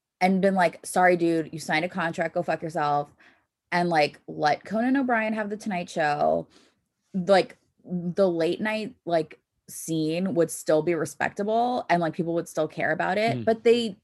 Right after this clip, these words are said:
Speaker 1: they didn't do that. They were just, they completely bungled the whole thing.
Speaker 2: Yeah. And I also just think the sort of format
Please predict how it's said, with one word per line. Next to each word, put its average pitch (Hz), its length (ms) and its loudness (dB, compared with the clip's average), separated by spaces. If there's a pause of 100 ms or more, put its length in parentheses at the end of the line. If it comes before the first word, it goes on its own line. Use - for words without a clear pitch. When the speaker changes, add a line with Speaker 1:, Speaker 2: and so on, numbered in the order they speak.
(120)
Speaker 1:
they 185 280 0
didn't 196 300 -2
do 170 160 -2
that. - 360 -4
They 175 160 4
were 175 200 0
just, 180 400 -6
they 180 260 -2 (120)
completely 202 680 -4
bungled 160 340 -2
the 147 60 -4
whole - 160 -8
thing. - 400 -12 (1400)
Speaker 2:
Yeah. 131 320 2 (100)
And 175 160 4
I 180 140 6
also 160 320 6
just 123 200 0
think 123 280 0
the 113 420 0
sort 127 300 2
of 113 100 0
format 113 640 2